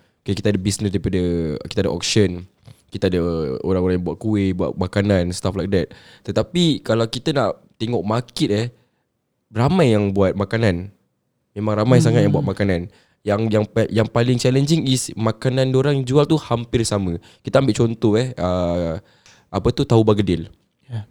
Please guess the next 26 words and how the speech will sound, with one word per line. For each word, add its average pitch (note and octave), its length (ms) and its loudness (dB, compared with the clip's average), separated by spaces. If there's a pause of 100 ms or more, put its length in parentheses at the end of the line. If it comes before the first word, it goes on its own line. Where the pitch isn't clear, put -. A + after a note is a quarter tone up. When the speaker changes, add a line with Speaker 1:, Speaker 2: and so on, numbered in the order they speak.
(120)
Speaker 1:
Berapa A#2 280 4
ramai C3+ 160 4
orang D#3 260 8
yang B2 140 2
kat - 100 -2
luar A2 160 2
sana A2+ 300 2 (300)
jual A2 180 6
tahu G#2 160 6
bergedil. F#2+ 380 0 (440)
Aku G#2 160 -6
rasa B2+ 180 2
satu C#3+ 160 2
Singapura C3 420 4
ramai B2+ 180 4
gila F#2 240 0
yang F2+ 140 2
orang F#2 220 2
ju-, F2+ 120 -4
uh, - 140 -2
jual F#2 240 2
tahu F#2 120 4
Speaker 2:
Hmm. F2+ 80 4
Speaker 1:
bergedil C3 240 2
lah. B2 120 4
Tapi E3 340 2